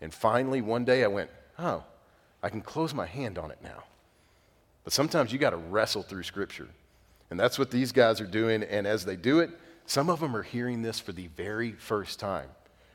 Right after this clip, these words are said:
Remember, they've been exiles. They've been far away from Jerusalem. They've been in a foreign country, in a pagan area.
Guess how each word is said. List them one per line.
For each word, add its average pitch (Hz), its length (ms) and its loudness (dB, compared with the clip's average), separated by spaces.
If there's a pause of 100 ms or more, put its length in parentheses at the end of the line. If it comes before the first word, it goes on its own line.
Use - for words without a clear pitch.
Remember, 123 240 2
they've 143 200 6
been 156 220 8
exiles. 107 600 4
They've 113 180 2
been 131 140 2 (300)
far 143 280 12
away 135 200 8
from 131 180 0
Jerusalem. 123 560 0
They've 123 180 4
been 131 140 2
in 120 80 2
a 98 40 -4
foreign 135 380 0
country, 135 400 0
in 101 80 -2
a 85 40 -10
pagan 127 400 -2
area. 123 420 2